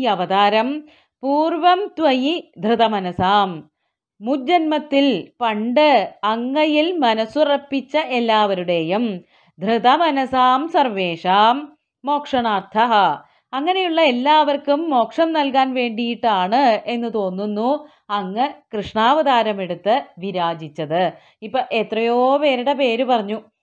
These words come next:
അവര് മുഴുവനും മുജ്ജന്മത്തില് മറ്റു ചിലരായിരുന്നു.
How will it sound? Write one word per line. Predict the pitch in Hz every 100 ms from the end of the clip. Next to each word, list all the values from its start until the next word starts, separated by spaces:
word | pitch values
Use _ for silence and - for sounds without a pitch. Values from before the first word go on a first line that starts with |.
| _ _ -
അവര് | 208 262 311
മുഴുവനും | 339 285 269 269 277 359 - _ _
മുജ്ജന്മത്തില് | 202 226 180 269 311 320 320 302
മറ്റു | 311 277 - 277
ചിലരായിരുന്നു. | 285 277 277 220 196 196